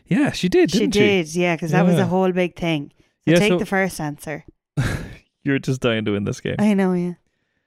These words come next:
Speaker 1: Some people are born pathetic.
Speaker 2: <laughs> Some people have patheticness thrust onto them.
Speaker 1: Thr-, <laughs> thrust onto them?
Speaker 2: <laughs> Maybe.
Speaker 1: Perhaps.
Speaker 2: I definitely got
Speaker 1: You
Speaker 2: that.
Speaker 1: got it.
Speaker 2: I
Speaker 1: Okay,
Speaker 2: got it,
Speaker 1: you
Speaker 2: I
Speaker 1: got it,
Speaker 2: got
Speaker 1: you
Speaker 2: it.
Speaker 1: got it,
Speaker 2: You've
Speaker 1: you
Speaker 2: got
Speaker 1: got
Speaker 2: it.
Speaker 1: Got it.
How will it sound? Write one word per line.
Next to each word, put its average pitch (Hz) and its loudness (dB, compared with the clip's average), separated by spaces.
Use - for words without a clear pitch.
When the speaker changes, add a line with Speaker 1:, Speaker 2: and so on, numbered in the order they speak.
Speaker 1:
Some 165 -2
people 170 -2
are 143 0
born 123 -2
pathetic. 117 -6
Speaker 2:
<laughs> - -20
Some 185 -8
people 175 -2
have 156 -6
patheticness 170 -6
thrust - -8
onto 175 -6
them. 160 -12
Speaker 1:
Thr-, - -2
<laughs> - -10
thrust 240 -4
onto 240 -4
them? 180 -8
Speaker 2:
<laughs> - -16
Maybe. 156 0
Speaker 1:
Perhaps. 113 -4
Speaker 2:
I 208 2
definitely 196 0
got 143 0
Speaker 1:
You 131 2
Speaker 2:
that. 147 -2
Speaker 1:
got 127 4
it. 113 -2
Speaker 2:
I 165 -2
Speaker 1:
Okay, 165 -2
Speaker 2:
got 151 2
it, 113 0
Speaker 1:
you - -2
Speaker 2:
I - -2
Speaker 1:
got 107 -2
it, 107 -2
Speaker 2:
got - -2
Speaker 1:
you - -2
Speaker 2:
it. - -6
Speaker 1:
got - -4
it, - 0
Speaker 2:
You've 180 2
Speaker 1:
you 175 -8
Speaker 2:
got - -8
Speaker 1:
got - 2
Speaker 2:
it. 151 -4
Speaker 1:
Got 107 -2
it. - -4